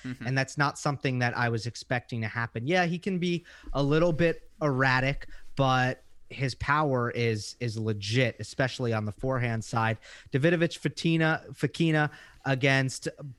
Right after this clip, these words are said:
Speaker 2: Botic van de Zandschulp. Um,
Speaker 1: Sculp, by the way. I was, I
Speaker 2: Sculp,
Speaker 1: was pronoun-,
Speaker 2: Sculp.
Speaker 1: just so you know. No, it's hard because at that point you're seven syllables deep and you're like, "Just get
Speaker 2: Yes.
Speaker 1: through the name."
Speaker 2: What, what were you gonna say there? Someone, someone, uh,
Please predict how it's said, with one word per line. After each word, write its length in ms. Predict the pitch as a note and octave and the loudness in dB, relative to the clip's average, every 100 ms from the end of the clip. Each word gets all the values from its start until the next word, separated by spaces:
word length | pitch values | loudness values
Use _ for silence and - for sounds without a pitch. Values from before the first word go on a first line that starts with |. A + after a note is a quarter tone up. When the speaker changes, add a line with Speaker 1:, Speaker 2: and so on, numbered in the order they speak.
| - | 0
Speaker 2:
Botic 480 | C#3 - D3 C#3 - | 0 2 -2 -2 -6
van 360 | B2+ G#2+ C#3 C#3+ | -4 0 2 2
de 100 | C3 | 0
Zandschulp. 680 | A2+ C3 C3 - B2+ C3+ - - - _ - | 0 -2 -2 -4 -6 -8 -12 -20 -20 _ -2
Um, 520 | B2 A#2+ A#2+ A2+ A#2 | 0 2 0 -2 -4
Speaker 1:
Sculp, 580 | - - F#3 B2+ - - | -2 2 2 0 -2 2
by 120 | C3 | 2
the 80 | A#2+ | 4
way. 100 | A2+ | 4
I 140 | B2 | 4
was, 240 | C#3 C#3 - | 4 0 2
I 60 | |
Speaker 2:
Sculp, 80 | D3+ | 2
Speaker 1:
was 100 | D3 | 2
pronoun-, 300 | - - D3 | -4 -4 -2
Speaker 2:
Sculp. 120 | C#3+ C3+ | -2 -2
Speaker 1:
just 160 | D3+ | -4
so 60 | E3 | -4
you 200 | D3 C#3 | -2 -2
know. 160 | G#2 | -4
No, 220 | A2 F3 F3+ | -2 0 0
it's 120 | F3+ | 0
hard 320 | G3 G3 F#3+ | 0 2 2
because 300 | E3 F3+ D#3 | -2 -4 -4
at 80 | C#3+ | 0
that 180 | D#3+ - | -2 -2
point 180 | E3 | -8
you're 140 | C3 B2+ | -4 -2
seven 400 | - - D3+ D3 | -2 -2 -2 -2
syllables 540 | - D3+ C3 B2+ A#2 | -4 -4 -4 -6 -6
deep 280 | - B2 A2 | -6 -6 -6
and 80 | G#2+ | -8
you're 140 | A2 | -4
like, 220 | A2+ A2 | -2 -4
"Just 160 | - G#2 | -4 -2
get 80 | B2 | 0
Speaker 2:
Yes. 140 | G#2+ | 0
Speaker 1:
through 100 | A2+ | 0
the 80 | A#2 | -4
name." 220 | B2 G2+ - _ _ - - - _ _ _ _ _ _ _ _ _ _ - | -2 -4 -6 _ _ -20 -20 -20 _ _ _ _ _ _ _ _ _ _ -2
Speaker 2:
What, 200 | D3+ D#3+ | 0 2
what 160 | D#3 F3 | 2 2
were 60 | |
you 80 | E3 | 2
gonna 160 | D3+ D3 | 2 0
say 200 | - D3+ | 2 2
there? 140 | A#2+ | 2
Someone, 540 | G#2+ - B2+ B2+ B2 B2+ | 0 0 2 2 0 -4
someone, 440 | - C3 B2 B2 | -2 0 2 2
uh, 240 | A#2+ A#2 | 2 2